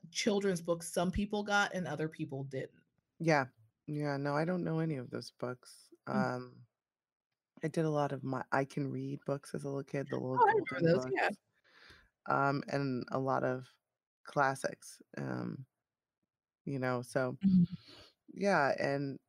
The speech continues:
Speaker 2: I think, I think it's really fun, um, a friend of mine got me a book called My Heart Sings, and it's a,
Speaker 1: Hmm.
Speaker 2: really just kind of a compilation of scenes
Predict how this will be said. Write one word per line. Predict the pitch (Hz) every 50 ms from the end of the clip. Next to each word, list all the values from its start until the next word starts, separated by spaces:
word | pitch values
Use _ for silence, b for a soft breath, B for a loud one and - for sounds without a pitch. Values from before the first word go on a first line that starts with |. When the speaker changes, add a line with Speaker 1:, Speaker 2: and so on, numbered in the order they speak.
| _ _ -
Speaker 2:
I | - 196
think, | - 247 226 - - -
I | 160
think | 156 175 180 -
it's | 170 170 - -
really | 165 165 165 147 131 127 - -
fun, | - - - 139 139 135 131 127 127 123 123
um, | 127 131 135 131 135 135 143 156 _ _ _ _ _ _ _ -
a | 143 139
friend | - - 151 147
of | 147
mine | 147 139 139 139
got | - 139 135 123 82
me | - 139 139 135 135 131 131 - - -
a | - 127 _ _ -
book | - 139 127 -
called | - - 131 123 131
My | 139 139 139
Heart | 131 135 131 127 - - _ _ -
Sings, | - - - 147 139 143 160 185 226 262 254 - -
and | 131 131
it's | 131 123 - - -
a, | 131 - - _ _ _ - _ - 349
Speaker 1:
Hmm. | 311 233 202 180 165 165 - -
Speaker 2:
really | 208 220 214 202
just | 175 175 165 - - - _ _ _ _ - -
kind | - 156 147 147
of | 147 135 139
a | 139 135 131 131 127 127 127 - -
compilation | - - 135 135 - 139 135 135 131 - - 139 131 135 135 131 123 _ _ _ _ _ _ _ _ _ _ _ _ _ _ _ _ -
of | 135 139 135 127 131 - - - _ _ _ _ _ _ -
scenes | - - - - 190 185 175 160 160 156 147 151 - - - -